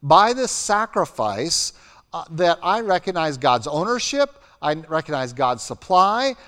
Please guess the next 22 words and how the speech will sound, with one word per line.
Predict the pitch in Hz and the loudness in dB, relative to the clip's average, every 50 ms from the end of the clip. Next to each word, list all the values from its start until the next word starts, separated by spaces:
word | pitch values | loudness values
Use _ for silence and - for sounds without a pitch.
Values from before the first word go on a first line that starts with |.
| - - _ | -20 -18 _
I | - 175 220 254 | 0 2 4 4
recognize | 226 180 185 196 196 - 214 196 185 180 180 185 190 180 151 | 4 2 2 2 2 0 -4 -6 -2 0 2 2 2 0 4
God | 135 190 240 254 214 147 - - - - - - - _ _ _ _ _ _ _ _ _ _ _ _ _ _ _ _ _ _ _ _ _ _ _ _ _ _ _ _ _ _ _ _ _ _ _ _ _ _ | 8 10 10 10 10 6 4 2 -14 -20 -20 -20 -20 _ _ _ _ _ _ _ _ _ _ _ _ _ _ _ _ _ _ _ _ _ _ _ _ _ _ _ _ _ _ _ _ _ _ _ _ _ _
as | - 160 165 160 143 | -4 -4 -4 -4 -4
the | 143 165 | -6 -8
grantor | 151 120 131 131 160 180 196 208 226 208 - - - 131 123 123 123 143 170 - - - | -8 -8 -6 0 2 2 2 2 -2 -6 -10 -8 -4 0 0 0 2 0 -2 -4 -6 -2
of | - 175 170 170 175 175 180 185 170 151 | 2 4 6 8 8 8 6 4 2 -2
all | - - 147 147 147 147 147 147 | -8 -4 -2 0 2 2 2 0
that | 151 156 156 | -2 -4 -4
I | 156 151 | -2 -4
have | 139 - 180 190 180 170 143 113 90 - - - _ _ _ _ _ _ | -4 -4 -6 -4 -2 -2 -2 -2 -4 -8 -18 -20 _ _ _ _ _ _
and | - 139 135 135 139 139 143 143 135 | -16 -12 -10 -10 -8 -10 -10 -12 -14
the | 139 | -14
benefits | 131 123 147 160 175 190 - - - 139 143 143 - - | -10 -2 0 0 0 0 -4 -6 -6 -6 -6 -6 -10 -8
and, | 151 139 143 139 135 _ _ - _ _ _ _ - | -8 -8 -8 -12 -14 _ _ -20 _ _ _ _ -10
and, | 170 156 151 151 147 143 135 | -6 -4 -4 -4 -6 -4 -2
uh, | 139 139 135 127 127 117 - - | 2 2 4 4 2 0 -2 -8
and | 135 127 131 139 | -14 -12 -12 -10
each | 165 180 - 175 | -12 -12 -12 -12
of | 160 160 | -8 -6
these | 160 156 151 147 135 - - - _ _ _ _ _ _ _ _ _ _ _ _ _ _ _ _ _ _ _ _ - | -4 -4 -4 -4 -6 -8 -12 -14 _ _ _ _ _ _ _ _ _ _ _ _ _ _ _ _ _ _ _ _ -14
sacrifices. | - - 175 180 190 - 190 160 - - 151 151 156 - - 190 175 - | -6 -4 -2 -2 -2 -2 -4 -4 2 2 2 2 2 0 -2 -4 -4 -6